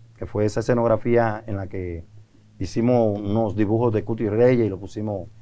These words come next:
lo ploteamos del tamaño gigante, aquella escenografía. Entonces yo le dije, "Es que este es el problema, que yo no sé dónde usted vive". Él me, y entonces cuando yo fui a su casa,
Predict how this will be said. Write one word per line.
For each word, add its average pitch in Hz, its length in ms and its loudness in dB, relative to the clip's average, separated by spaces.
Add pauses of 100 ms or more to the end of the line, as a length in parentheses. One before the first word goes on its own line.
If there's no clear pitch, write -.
(240)
lo 98 100 0
ploteamos 107 580 2
del 95 100 -6
tamaño 101 640 -4 (180)
gigante, 98 640 -4 (480)
aquella 107 160 2
escenografía. 113 640 0 (300)
Entonces 123 240 -2
yo 131 340 6 (300)
le 113 180 4
dije, 123 320 2
"Es 110 140 -4
que 143 140 0
este 143 160 0
es 147 60 2
el 143 80 0
problema, 135 440 0
que 98 100 -4
yo 98 80 -4
no 110 80 -4
sé 110 100 -8
dónde 110 180 -4
usted 110 40 0
vive". 110 180 0
Él 107 60 -4
me, 107 160 -8
y 98 120 -6
entonces - 280 -12
cuando 98 200 -6
yo 90 160 -6
fui 113 140 -4
a 110 40 -2
su 127 120 -8
casa, 110 340 -6